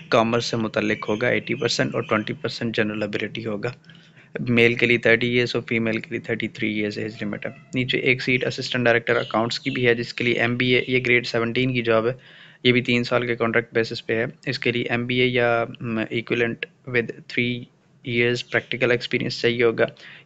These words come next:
या फिर एमकॉम के साथ पाँच साल का practical experience चाहिए होगा, या फिर बीकॉम है तो सात साल का experience चाहिए होगा। Next फिर आप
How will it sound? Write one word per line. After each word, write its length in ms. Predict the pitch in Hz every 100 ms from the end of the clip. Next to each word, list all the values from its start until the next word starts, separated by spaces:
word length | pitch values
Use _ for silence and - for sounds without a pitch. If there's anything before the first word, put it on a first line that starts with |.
| -
या 80 |
फिर 180 | 113 127
एमकॉम 600 | - 113 120 - 120 127
के 260 | 127 - 123
साथ 220 | - 113
पाँच 340 | 110 - 107 110
साल 200 | 120 120
का 80 |
practical 460 | 120 123 117 123 117
experience 420 | 117 - 117 117
चाहिए 200 | 113 113
होगा, 200 | 110 113 113
या 120 | 110
फिर 160 | -
बीकॉम 520 | 107 113 120 123 117 117
है 80 |
तो 120 | 113 110
सात 300 | - 98 -
साल 180 | 104
का 220 | 104 117 - - - -
experience 560 | - - 107 104 -
चाहिए 280 | 107 104 107
होगा। 300 | 98 95 110 - - _ - - - -
Next 300 | 123 123 -
फिर 120 | - 123
आप 260 | 117 -